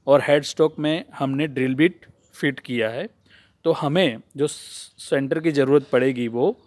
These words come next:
स्विवेल वी सेंटर, राइट? कौन सा? स्विवेल वी सेंटर की ज़रूरत पड़ेगी। Carriers are also known as a lathe dog, कैरियर्स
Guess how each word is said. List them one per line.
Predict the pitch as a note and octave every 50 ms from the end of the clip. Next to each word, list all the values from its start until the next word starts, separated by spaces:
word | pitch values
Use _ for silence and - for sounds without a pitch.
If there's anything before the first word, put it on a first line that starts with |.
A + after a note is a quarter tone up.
| _ -
स्विवेल | - - D3+ D3+ D3 C#3+ D3+ E3+ G3+ B3+ C#4 - _ -
वी | C3 B2+ C#3 D3 G#3 A#3+ C4 -
सेंटर, | - - - B2 A#2 A2+ G#2+ - G#2+ F#2 - _ _ _ _ _ _ _ _ _ -
राइट? | C3+ D#3 A#3 A#3+ -
कौन | - - C#3 C3+ C3
सा? | - G3+ C#4 D4+ - _ _ _ _ _
स्विवेल | - - - C#3 C#3 C#3+ D#3 E3+ G3+ A#3+ -
वी | C#3+ C3+ D3+ A3
सेंटर | - - B2+ B2 B2+ B2 - - A3 C#4+ - _ _ _ _ _ _ _ _ _ _ _ _ _ _ _ _
की | - G#3
ज़रूरत | D3+ C3+ B2+ A#2+ B2+ E3+ B3 - _ -
पड़ेगी। | - A#2+ A2+ A2 G#2+ G#2+ G#2+ - - _ _ _ - C3+ C3+ - - - _ _ _ _ _ - - _ _ _ _ _ _ _ _ _ _ _ _ _ _ _ _ - _ _ _ _ _ - F3
Carriers | D#3+ D#3 D#3 F3 F#3 G3+ F#3+ - - - _ _ _ -
are | C#3+ C#3 C#3 C#3+ C#3+ - -
also | C3+ B2+ C3 - - D#3+ D#3 D#3 -
known | C3+ B2+ B2 B2 B2 B2
as | B2+ A#2+
a | C#3+ D#3+ A#3+ - _ - -
lathe | C3 B2+ B2 B2 C3+ - - - - - _ _ - C3+
dog, | B2 C3+ B2 A2 G2+ F#2+ - - - - - - - - - - - -
कैरियर्स | D3 C3 C3+ C#3+ D#3+ F3+ G3+ G#3 - - -